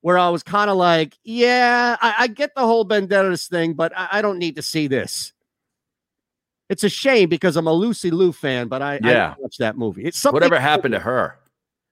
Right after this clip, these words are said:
Speaker 1: I, I think she went to T V, actually. I think she went to a T-, you know, once, once you get a comfortable T V job on a
Speaker 2: Yeah.
Speaker 1: show, you never
Speaker 2: Right.
Speaker 1: leave unless the show i-, is done. All right, so that's, that's a great one 'cause I can't imagine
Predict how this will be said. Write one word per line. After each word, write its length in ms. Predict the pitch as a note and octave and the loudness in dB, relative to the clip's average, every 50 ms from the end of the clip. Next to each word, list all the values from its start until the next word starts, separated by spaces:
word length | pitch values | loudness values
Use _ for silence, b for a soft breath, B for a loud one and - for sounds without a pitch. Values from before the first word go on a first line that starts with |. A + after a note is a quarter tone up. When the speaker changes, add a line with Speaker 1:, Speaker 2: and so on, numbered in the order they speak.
| _ _ _ _ - | _ _ _ _ -18
Speaker 1:
I, 100 | - - - | -16 -12 -12
I 60 | G3 | -10
think 200 | F#3 - A#3 B3 - | -6 -6 -6 -6 -4
she 120 | - A#3 | -4 -2
went 220 | G#3 G3 G3+ - - | 0 0 0 0 -2
to 80 | D3+ | -4
T 300 | - - - G3 F#3 D#3+ | -6 -6 -4 -2 -2 0
V, 320 | C3 E3+ G#3 F3 G2 D2 - _ _ - G2 | 2 2 2 2 0 -4 -10 _ _ -12 -10
actually. 320 | F#2 F2 - - - F2+ | -10 -10 -10 -10 -6 -6
I 40 | G2 | -4
think 160 | - G3+ G#3 | -4 -4 -6
she 120 | - - G3 | -6 -6 -4
went 200 | E3+ E3 D#3+ C#3+ | 0 0 0 0
to 120 | - D3 A#2+ | 0 -4 -4
a 40 | |
T-, 200 | - - D3 C#3 - | -4 -4 -4 -4 -2
you 80 | A3 | 0
know, 100 | G#3+ D#3+ | 2 2
once, 300 | D#3 E3 A3+ C4+ A#3+ - | 2 2 0 -2 -4 -6
once 200 | - - C4 B3+ | -6 -6 -6 -6
you 60 | - A3+ | -4 0
get 140 | A#3 G#3+ | 2 2
a 60 | E3 - _ - | 2 0 _ -4
comfortable 480 | - F#3 G3+ F#3+ - F#3+ D#3 D3+ C#3 | -2 -2 -2 -2 -2 -4 -2 -2 -2
T 260 | - - - E3+ D#3 | -2 -2 -4 -2 -2
V 160 | C#3 D3+ D#3 D#3 | 0 0 -2 -2
job 420 | C3 - B2+ G#2 F2+ E2+ E2+ F#2 | 0 0 0 2 2 0 -4 -4
on 120 | G#2 G2+ | -6 -6
a 20 | F#2+ | -6
Speaker 2:
Yeah. 160 | - F#2+ F2+ | -6 -2 2
Speaker 1:
show, 320 | C3+ C3+ D#3 F3 F#3 F#3 - _ _ _ - | 2 4 4 2 0 -2 -8 _ _ _ -4
you 100 | D#3+ E3 | -4 0
never 180 | D#3+ D#3 - - | 0 0 0 0
Speaker 2:
Right. 100 | A#2+ B2 | 0 0
Speaker 1:
leave 220 | C3 A#2 F2 - _ _ _ _ _ _ _ _ _ _ - | 0 0 -2 -4 _ _ _ _ _ _ _ _ _ _ -4
unless 280 | A2 B2 C3+ C#3 - - | 0 2 2 2 2 0
the 80 | - A2+ | -6 -8
show 260 | - - C3 A#2+ A#2 | -2 0 2 2 2
i-, 40 | B2 - A2 G#2+ G#2 F#2+ F#2+ | 0 0 -2 -4 -4 -6 -6
is 160 | - B2 G2 - | -8 -8 -6 -2
done. 320 | - D3 B2+ F#2+ C#2+ - - - | 0 0 0 0 -2 -4 -2 2
All 60 | F#3+ | 2
right, 180 | E3+ D3+ - | 2 2 2
so 80 | - F3 | 0 0
that's, 240 | F3 G3 G#3+ - - | 0 0 0 -2 -2
that's 240 | - F#3+ G3+ - G3+ | -2 -2 -2 -2 -4
a 60 | E3 | -8
great 340 | - - A#2 C#3+ D3+ D#3+ - | -6 -4 -2 0 0 -2 -2
one 180 | A#2+ A2+ G#2 G2 | -6 -8 -8 -6
'cause 160 | - C3+ G#2 | -6 -4 -2
I 120 | C3+ D3 D#3 | -2 -2 -4
can't 220 | - E3 D#3 C#3 | -4 -4 -4 -2
imagine 520 | B2+ A#2+ B2+ B2+ C3 B2+ - A#2+ A2 G2+ | -2 -2 0 -2 -2 -2 -4 -6 -10 -10